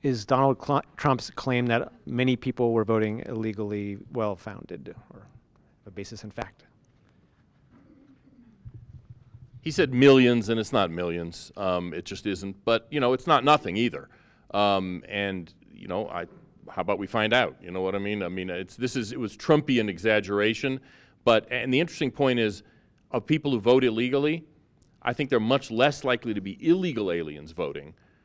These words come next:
Speaker 2: What seems to be, what seems to happen,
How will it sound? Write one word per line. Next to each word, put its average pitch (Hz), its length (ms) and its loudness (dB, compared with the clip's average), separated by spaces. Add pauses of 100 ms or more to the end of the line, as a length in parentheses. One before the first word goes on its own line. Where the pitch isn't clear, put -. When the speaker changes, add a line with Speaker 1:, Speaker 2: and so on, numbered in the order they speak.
(120)
Speaker 2:
What 110 180 0
seems 160 360 -4
to 131 100 -2
be, 113 240 -2
what 120 260 -4
seems 180 240 -6
to - 80 -14
happen, 107 560 -4